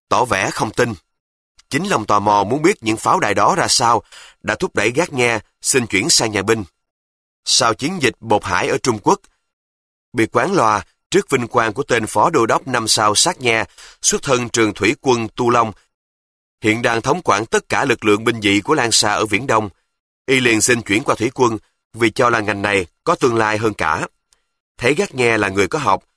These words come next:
Sát Nha dùng y làm sĩ quan tùy tùng và cho y đóng lon thiếu úy. Khi được chứng kiến cảnh đại đồn, chính Garnier cũng phải khâm phục. Y đã viết ngay trên chiếc kỳ hạm Imperatrice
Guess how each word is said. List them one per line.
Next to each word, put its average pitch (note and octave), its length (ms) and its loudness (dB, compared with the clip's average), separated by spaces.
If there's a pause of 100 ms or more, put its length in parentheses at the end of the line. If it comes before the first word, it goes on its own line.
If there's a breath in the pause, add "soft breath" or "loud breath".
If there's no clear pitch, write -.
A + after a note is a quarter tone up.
(220)
Sát E3+ 280 -2
Nha C3+ 100 2
dùng A2 240 0
y A2+ 180 2
làm G#2 200 0
sĩ A#2 180 0
quan A2 300 -2
tùy G#2 140 -2
tùng F#2+ 240 0 (380)
và G#2 180 0
cho A#2+ 120 -2
y A2+ 240 2
đóng D#3 180 0
lon A2+ 180 2
thiếu A#2+ 160 -2
úy. B2+ 240 0 (840)
Khi C#3+ 160 -2
được A2+ 180 0
chứng D#3 160 -2
kiến C#3+ 280 0
cảnh A2+ 220 -4
đại A2 140 0
đồn, G#2 260 2 (440)
chính D#3 180 0
Garnier A#2 460 -2 (220)
cũng G#2 180 -4
phải D#3 140 0
khâm B2+ 200 -2
phục. G#2 260 -2 (1500)
Y C3+ 160 2
đã A#2+ 120 2
viết D3+ 260 0
ngay B2 220 2
trên A2+ 160 0
chiếc G3+ 240 -6
kỳ A#2 160 2
hạm G2 300 0 (140)
Imperatrice A#2+ 1000 0